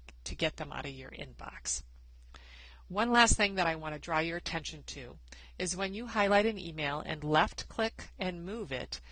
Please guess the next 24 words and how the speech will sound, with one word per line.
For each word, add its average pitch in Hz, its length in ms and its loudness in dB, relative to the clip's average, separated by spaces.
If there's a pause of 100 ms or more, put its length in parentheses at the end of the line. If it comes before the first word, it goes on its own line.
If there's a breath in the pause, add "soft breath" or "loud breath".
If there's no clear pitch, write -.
(200 loud breath)
it 196 120 0
will 160 200 -6
not 151 340 -2
take 165 460 -2 (100)
any 156 240 -6
attachments - 800 -2
with 160 160 -4
it. - 280 -6 (440 loud breath)
In 160 120 -4
order 190 280 -6
to - 160 -8
move 220 340 -4
an 220 100 -4
at-, 214 280 -8
an 185 260 -2
email 196 400 0
with 170 200 -4
an 196 80 -2
attachment, - 880 -4 (400 loud breath)
you 180 140 -8
want 165 240 -4
to 170 160 -10
right 175 440 -2
click. - 380 -8